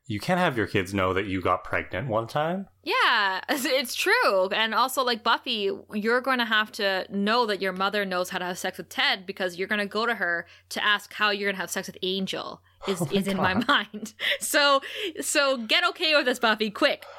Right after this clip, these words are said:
Speaker 2: <laughs> Willow <laughs> is in the kitchen asking Ted, uh, they're speaking, they're doing computer talk together, and he says he can get her free software upgrades.
Speaker 1: No, no, no, free hardware upgrades. It's much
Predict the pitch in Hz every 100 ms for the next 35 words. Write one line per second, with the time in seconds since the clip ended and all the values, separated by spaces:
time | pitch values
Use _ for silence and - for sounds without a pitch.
0 | - - - - _ - 349 311 277 220
1 | 330 370 359 349 349 427 277 320 - 269
2 | 294 - - - 262 269 262 269 254 254
3 | 214 214 214 233 220 214 240 208 208 196
4 | 185 180 180 175 208 - 302 247 196 226
5 | 269 226 208 214 196 190 185 180 - -
6 | - 190 180 180 180 - - - - -
7 | 208 208 208 - 269 285 254 240 226 202
8 | 185 180 - 240 240 226 190 - 190 180
9 | - 262 - 190 175 185 117 120 113 -
10 | 131 131 - - 120 131 135 120 110 101
11 | 98 87 - - 90 87 107 127 113 110
12 | 110 113 117 113 113 107